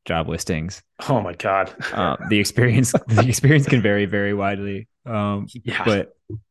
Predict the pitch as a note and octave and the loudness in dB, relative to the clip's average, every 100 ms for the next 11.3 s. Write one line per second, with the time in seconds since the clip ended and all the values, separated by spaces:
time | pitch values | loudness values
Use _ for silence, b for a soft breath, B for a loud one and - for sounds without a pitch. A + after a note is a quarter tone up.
0 | _ G#2+ G#2 - - A2 - A#2 A#2 - | _ 0 0 0 0 0 2 2 2 0
1 | - A#2 G2 F2+ - F#2+ F#2 F#2 F2+ F#2 | -4 -6 -6 -6 -4 -2 -2 -4 -6 -6
2 | - G#2 F#2+ G2 F2+ E2+ _ G2 F2+ G2 | -6 -4 -2 -2 -4 -6 _ -8 -4 -2
3 | G2+ G2 F#2+ F#2 - - F#2+ F2+ F2+ F2 | 0 2 0 -2 -8 -6 -6 -2 -4 -4
4 | F2+ F2 - - _ _ _ _ _ - | -6 -6 -8 -20 _ _ _ _ _ -2
5 | F#2 F2 E2+ F2+ F2 F2+ G2+ F#2 F#2 - | 0 0 0 0 -2 -4 -4 -4 -4 -8
6 | - F#2 E2+ E2 D#2+ E2+ - F#2 E2 F2 | -8 -6 -4 -6 -4 -4 -2 -2 -2 -2
7 | F2 F2 F#2 F2+ F2+ F#2 G2+ G2 E2+ - | -4 -6 -10 -10 -8 -4 -2 -2 -6 -6
8 | F2+ E2+ E2+ E2+ D#2+ E2 F#2 F2+ E2+ E2+ | -6 -6 -6 -6 -6 -8 -10 -10 -10 -8
9 | E2 F#2 - G2+ G#2 - - F2 E2+ E2+ | -8 -8 -8 -6 -6 -8 -12 -10 -10 -8
10 | E2+ E2+ F2 E2+ E2+ G2 G2+ G#2 G#2 G#2 | -8 -8 -8 -10 -6 -4 -4 -4 -4 -4
11 | A2 A2+ A2 | -4 -4 -6